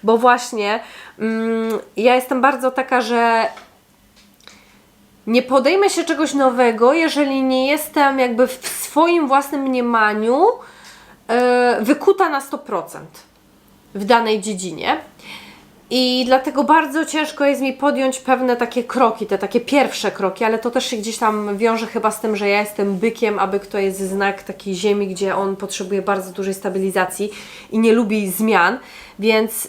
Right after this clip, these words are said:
mnie bardzo, y, jest ciężko podjąć ten taki pierwszy krok, tak jakby rzucić się, je-, gdzie nie mam takiej pewności, jakby co mnie tam czeka na dole.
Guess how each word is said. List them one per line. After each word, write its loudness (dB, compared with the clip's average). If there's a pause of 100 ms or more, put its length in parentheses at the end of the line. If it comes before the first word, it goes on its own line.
mnie 2
bardzo, 0 (680)
y, -6
jest 0
ciężko 0
podjąć 0
ten -2
taki -6
pierwszy 0
krok, 0
tak -4
jakby -2
rzucić -4
się, 2 (680)
je-, 4 (400)
gdzie 2
nie 0
mam 2
takiej -6
pewności, -2
jakby -4
co -4
mnie 0
tam -4
czeka -6
na 0
dole. 0